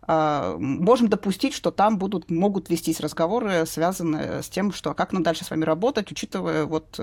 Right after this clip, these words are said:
всю санкционную политику, а, как сделать так, чтобы не попасть под вторичные санкции, его, и овцы целые, волки сыты.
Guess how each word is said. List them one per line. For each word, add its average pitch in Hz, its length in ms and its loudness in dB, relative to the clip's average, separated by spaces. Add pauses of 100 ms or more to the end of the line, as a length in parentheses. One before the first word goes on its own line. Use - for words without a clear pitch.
(100)
всю - 140 -8
санкционную 160 480 -4
политику, 175 580 -4 (600)
а, 151 300 0
как 160 260 -4
сделать 160 280 0
так, 170 160 0
чтобы 160 280 -2
не 165 100 4
попасть 160 300 -2
под 151 120 -4
вторичные 160 400 0
санкции, 262 400 0
его, 165 240 -2
и - 20 -2
овцы - 260 -4
целые, 208 280 -2
волки 170 240 0
сыты. - 340 -6